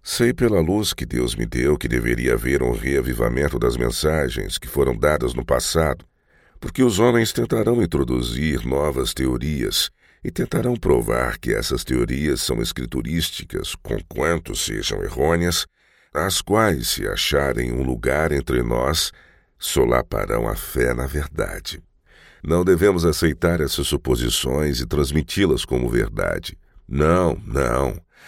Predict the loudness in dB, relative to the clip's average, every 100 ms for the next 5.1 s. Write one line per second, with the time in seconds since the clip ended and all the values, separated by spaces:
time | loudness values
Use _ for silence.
0 | -2 4 6 8 8 8 6 6 4 4
1 | 4 2 2 2 0 -2 0 0 0 0
2 | 0 0 2 2 2 2 2 0 0 0
3 | 0 0 -2 -2 -2 -4 0 2 2 2
4 | 0 0 0 0 -2 -2 -4 -4 -6 -6
5 | -6